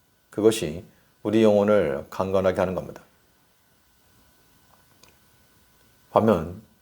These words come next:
하나님 말씀은 우리 영혼에 치고 들어오기까지 우리 자신을 내어드려야 되겠습니다. 우리가 주의 말씀을 들을 때에는 제삼 자적 입장에서 혹은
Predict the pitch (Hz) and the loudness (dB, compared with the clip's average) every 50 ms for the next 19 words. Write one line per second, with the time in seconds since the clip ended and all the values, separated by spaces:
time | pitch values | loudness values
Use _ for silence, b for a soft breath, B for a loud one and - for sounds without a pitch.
0 | _ _ _ _ - 139 127 127 127 123 113 104 95 95 - - 98 113 113 95 | _ _ _ _ 2 4 6 6 6 6 4 4 2 2 -2 -6 -4 -4 -4 -4
1 | 80 80 - - - _ _ _ - 110 110 113 110 107 98 101 98 104 110 107 | -6 -10 -16 -20 -20 _ _ _ -4 0 4 4 6 6 4 4 2 2 2 2
2 | 90 76 69 - - - - - - - 156 143 147 143 139 139 - - 107 104 | 0 0 -4 -8 -12 -14 -12 -10 -8 -6 0 4 4 4 4 4 0 0 2 2
3 | 101 98 87 - - 92 104 113 117 - 87 76 78 80 95 123 - _ _ _ | 2 2 0 -2 2 4 4 4 4 0 -6 -8 -8 -10 -14 -18 -20 _ _ _
4 | _ _ _ _ _ _ 107 104 107 101 107 101 101 - 107 107 110 107 95 95 | _ _ _ _ _ _ -4 0 4 6 6 6 6 4 0 0 2 2 4 4
5 | 101 98 101 98 98 98 98 95 92 - - 78 - - 78 - - _ _ _ | 2 2 4 2 2 4 4 0 -2 -2 -8 -12 -14 -14 -14 -16 -18 _ _ _
6 | _ _ _ _ _ _ _ _ _ _ _ _ _ _ _ _ _ _ _ _ | _ _ _ _ _ _ _ _ _ _ _ _ _ _ _ _ _ _ _ _
7 | _ _ _ _ _ _ _ _ _ _ _ _ _ _ _ _ _ _ _ _ | _ _ _ _ _ _ _ _ _ _ _ _ _ _ _ _ _ _ _ _
8 | _ _ _ _ _ _ _ _ - 104 107 110 107 110 - 120 110 104 104 98 | _ _ _ _ _ _ _ _ 2 6 8 8 8 6 4 2 4 4 4 4
9 | 101 - - 110 110 107 107 110 101 98 95 98 101 104 101 80 78 82 95 - | 4 2 0 0 0 0 0 0 0 0 0 0 0 0 0 -2 -6 -10 -12 -16
10 | - _ _ _ _ _ _ _ _ _ _ _ _ _ _ _ _ _ _ _ | -20 _ _ _ _ _ _ _ _ _ _ _ _ _ _ _ _ _ _ _
11 | _ _ _ _ - - - 110 107 104 92 - - - 127 131 135 123 127 127 | _ _ _ _ -2 4 6 8 8 6 4 2 -2 -4 -4 -4 2 6 6 6
12 | 120 127 113 107 - - - 110 107 101 92 85 - 73 71 - - _ _ _ | 6 6 2 -2 -6 -6 -2 -2 0 0 -2 -4 -8 -12 -16 -18 -20 _ _ _
13 | _ _ _ _ _ _ _ _ _ _ _ _ _ _ _ _ _ 139 131 113 | _ _ _ _ _ _ _ _ _ _ _ _ _ _ _ _ _ -2 0 0
14 | 92 87 87 113 | 0 -2 -4 -8